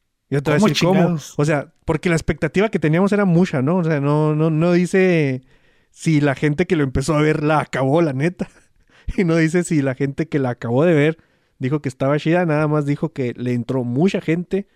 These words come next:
Speaker 1: superando a Boba Fett y cosas así. Eh, la Rueda del Tiempo, pues yo creo que viendo esos encabezados, Amazon lo podría catalogar como un éxito.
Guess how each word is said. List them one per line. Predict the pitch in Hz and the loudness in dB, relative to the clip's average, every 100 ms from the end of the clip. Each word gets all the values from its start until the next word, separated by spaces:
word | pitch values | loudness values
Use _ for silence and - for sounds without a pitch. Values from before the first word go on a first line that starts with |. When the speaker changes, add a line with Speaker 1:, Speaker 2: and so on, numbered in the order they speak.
| _ _ | _ _
Speaker 1:
superando | 135 127 131 143 143 | -8 -2 -2 0 2
a | |
Boba | 143 151 | 2 2
Fett | 143 143 156 | 2 -2 -4
y | |
cosas | 147 143 147 | -6 -4 -4
así. | 123 185 262 _ _ _ _ _ | -2 -2 -4 _ _ _ _ _
Eh, | 147 123 117 | -8 -6 -4
la | 123 | -6
Rueda | 120 127 | -2 0
del | 147 | -2
Tiempo, | 127 135 135 131 147 151 131 113 101 - _ _ _ _ _ | -2 -2 -2 -4 -4 -2 -2 -4 -8 -14 _ _ _ _ _
pues | 156 147 | -4 0
yo | 170 | 0
creo | 185 180 | -2 0
que | 214 196 165 _ _ _ _ _ _ | 2 2 0 _ _ _ _ _ _
viendo | 135 156 175 | -2 2 2
esos | 196 202 | 2 2
encabezados, | 190 151 131 127 170 202 175 | 0 0 0 2 2 2 0
Amazon | - 147 175 165 135 | -2 0 0 0 -2
lo | 117 | -4
podría | 127 120 131 | -4 -2 -2
catalogar | 127 156 139 120 131 151 | -2 -6 -4 -4 -4 -6
como | - 160 185 - | -4 -2 -2 -4
un | 135 123 | -6 -6
éxito. | 117 - _ | -8 -16 _